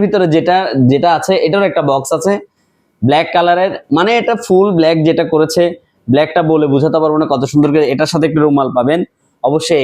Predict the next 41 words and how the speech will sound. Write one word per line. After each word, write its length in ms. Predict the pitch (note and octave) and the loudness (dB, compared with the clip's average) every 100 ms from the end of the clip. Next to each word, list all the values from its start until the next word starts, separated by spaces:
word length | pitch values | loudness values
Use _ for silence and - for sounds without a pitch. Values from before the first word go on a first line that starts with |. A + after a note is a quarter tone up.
| A#2+ | 0
এটা, 140 | G2 - _ _ _ _ | -4 -6 _ _ _ _
এই 60 | B2 | 0
রুমালটা 300 | C#3 C#3 C#3+ D#3+ E3+ | 0 0 0 -2 0
থাকবে, 200 | D#3 E3+ | 0 0
এটার 140 | C#3+ D3 | 0 0
সাথে 120 | D#3 | 0
একটা 120 | D3 C3 | -2 -4
ক্যাটালগ 320 | B2+ C3 C#3+ D3+ | -2 -2 0 0
আছে। 160 | D3 F3+ F#3 _ - - _ | 0 -2 -4 _ -20 -20 _
তো 60 | D#3+ - | 0 0
এটাও 200 | D#3 F3+ E3+ | 0 0 0
দেখতে 180 | E3 F3 E3 | 0 -2 0
পারলেন। 240 | F3 F#3+ F#3 _ - - D3+ | 0 -2 -6 _ -10 -4 -2
এখন 140 | F#3+ F#3+ | 0 0
যেটা 140 | F#3+ F#3+ | 2 2
বলবো, 160 | E3 D3 C3+ | 2 2 0
এটার 200 | D3+ F3 E3 | 0 0 0
যেটা 180 | D#3+ C#3+ | 0 0
বস, 180 | A#2+ A2 - - - | 0 -2 -8 -16 -6
এটা 140 | B2 D#3+ D#3 | 0 2 2
হচ্ছে 220 | D3+ D#3 C#3 | 0 0 -2
একদম 260 | A#2 A#2+ B2 A#2 | 0 0 0 0
ইউনিক 340 | C#3+ C#3+ C3 A2 | 2 2 2 0
ডিজাইন, 240 | A2+ G2+ E2+ _ _ _ _ _ _ _ _ - | 0 -2 -6 _ _ _ _ _ _ _ _ -2
এবং 180 | D#3 F3 | 0 0
কি 60 | E3 E3 | 0 0
আমরা 140 | D#3+ D#3+ | 2 2
যেরকম 240 | D#3+ D3+ B2 | 0 0 -2
হারমোনিয়ামের 420 | D#3+ D#3+ D#3+ D#3 | -2 0 2 2
ভিতরে 180 | D3+ D3+ C#3+ | 2 0 0
স্কেল 160 | - B2+ | -2 0
চেঞ্জার 240 | C#3 C3+ C#3+ | 2 2 2
আছে, 160 | C3+ E3 - _ _ _ - | 0 -4 -6 _ _ _ -4
এটা 180 | F#3+ A3+ | -2 0
তো 40 | G#3+ | 0
আপনার 180 | E3 E3+ D3+ | 0 0 0
স্কেল 180 | - D#3 C3 | -2 -2 0
চেঞ্জারের 300 | D3 D#3 D3 | 0 0 0
একটা 120 | C#3 C3+ | 0 0
জিনিস 180 | B2 B2 | 0 -2
আছে 160 | G#2+ | -4